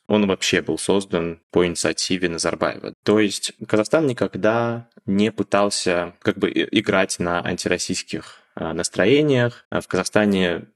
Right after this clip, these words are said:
были, конечно, некоторые случаи, когда местные люди националистически настроенные боролись за продвижение казахского языка и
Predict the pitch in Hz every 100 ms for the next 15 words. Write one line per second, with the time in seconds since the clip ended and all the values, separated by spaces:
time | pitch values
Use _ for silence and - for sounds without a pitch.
0 | - 113 110 98 90 92 - 87 90 -
1 | - 87 - 104 95 - - 82 - -
2 | - - - - 85 82 85 85 82 82
3 | - - 95 95 - - 80 78 - 92
4 | 87 92 90 80 80 80 - 90 - 90
5 | 82 - - - - 87 82 - 90 82
6 | 82 85 _ _ 92 90 95 85 78 -
7 | - 87 82 80 _ - - 90 85 82
8 | - - - - 82 76 - 87 82 -
9 | - 92 87